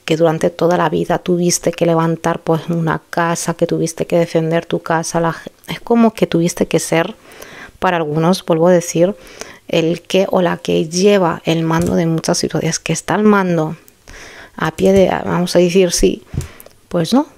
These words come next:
se te viene una persona ahora mismo que es la que se va a ocupar de estas cosas, que a lo mejor es lo que tú querías y pro-, y probablemente tenga hijos,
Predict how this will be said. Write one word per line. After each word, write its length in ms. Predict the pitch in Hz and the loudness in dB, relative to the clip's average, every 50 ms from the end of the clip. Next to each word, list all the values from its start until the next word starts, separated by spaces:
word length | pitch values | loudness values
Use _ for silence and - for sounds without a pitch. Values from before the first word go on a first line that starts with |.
| - _ - | -20 _ -18
se 160 | - - - | -14 -12 -4
te 140 | - 151 147 | -2 0 0
viene 160 | 156 165 196 | 2 4 4
una 200 | 226 240 247 240 | 4 4 4 2
persona 340 | - 247 - - 233 240 247 | 0 -2 0 2 2 2 4
ahora 160 | 247 240 233 | 4 4 4
mismo 360 | 233 233 233 226 240 233 233 226 | 6 4 4 4 4 2 2 0
que 320 | - - 180 160 160 185 240 | 0 0 2 4 6 4 4
es 140 | 254 - - | 4 2 0
la 100 | 190 - | -2 -2
que 140 | - - | -4 -4
se 120 | 185 - 185 | -2 0 2
va 80 | 185 | 2
a 40 | 196 | 0
ocupar 360 | 190 - - 180 - 185 170 | 0 -2 -6 -4 -4 -4 -2
de 60 | 165 170 | -2 -2
estas 240 | 175 - - 170 | -2 -2 -6 -6
cosas, 260 | - - 214 - - - | -4 -4 -6 -6 -6 -6
que 120 | - 202 | -4 -4
a 20 | |
lo 60 | 185 165 | -2 -2
mejor 260 | 165 - - 185 202 | -4 0 0 0 0
es 100 | 196 - | 0 0
lo 100 | 185 180 | -4 -4
que 120 | - 180 | -4 -6
tú 160 | - - 180 | -6 -6 -4
querías 400 | - - 165 160 151 143 156 - | -2 -2 0 0 0 -2 -2 -4
y 60 | - 160 | -6 -6
pro-, 180 | - - 139 | -4 -2 -2
y 60 | 139 | -2
probablemente 720 | 135 - - 147 147 160 170 180 196 208 220 214 208 233 226 | -2 -2 0 2 2 2 2 2 2 4 4 4 4 2 0
tenga 340 | - 196 170 160 147 139 143 | 0 0 0 0 0 0 0
hijos, 520 | 139 131 131 - - - - - - - | 0 -2 -4 -6 -10 -12 -14 -14 -18 -20